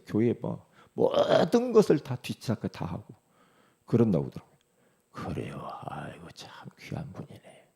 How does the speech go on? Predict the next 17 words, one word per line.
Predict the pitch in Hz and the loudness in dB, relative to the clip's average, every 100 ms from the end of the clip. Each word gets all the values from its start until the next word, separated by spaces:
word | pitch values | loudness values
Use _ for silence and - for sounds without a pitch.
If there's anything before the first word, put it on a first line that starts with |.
| _ _ _ _ _ _ - | _ _ _ _ _ _ -14
예? | - 160 _ _ _ | -12 -14 _ _ _
귀한 | - - - | -8 -8 -8
분이구나." | - - - - - - - _ _ _ _ _ _ _ | -14 -18 -18 -20 -18 -20 -20 _ _ _ _ _ _ _
예, | 131 - | -14 -8
그걸 | - 135 | -4 -4
느꼈다네. | 113 - - - - _ _ | -6 -10 -14 -16 -20 _ _
교회를 | - 80 69 65 57 | -4 -2 -2 -2 -6
사랑하는구나. | - - - - - - - _ _ _ _ _ _ - - | -10 -12 -12 -14 -18 -20 -20 _ _ _ _ _ _ -20 -6
영혼을 | 71 69 69 64 | -2 0 0 -2
사랑하고 | 58 - - - - - _ _ _ _ _ _ _ _ _ _ _ _ _ | -6 -10 -14 -14 -16 -20 _ _ _ _ _ _ _ _ _ _ _ _ _
담임 | - 85 78 76 | -6 -4 -2 -2
목사님 | 71 - - - | -4 -6 -12 -12
사랑한다고. | - - - - - - - _ _ _ _ _ _ _ _ _ _ _ | -10 -8 -8 -10 -14 -18 -20 _ _ _ _ _ _ _ _ _ _ _
예? | - - _ _ _ _ _ _ _ - | -12 -12 _ _ _ _ _ _ _ -12
어, | 71 67 71 | -10 -10 -12
참. | - - 82 - _ _ _ _ - - - - - - - _ | -16 -18 -20 -20 _ _ _ _ -20 -20 -20 -20 -20 -20 -20 _
그래서 | - - 87 98 - | -8 -4 -4 -6 -12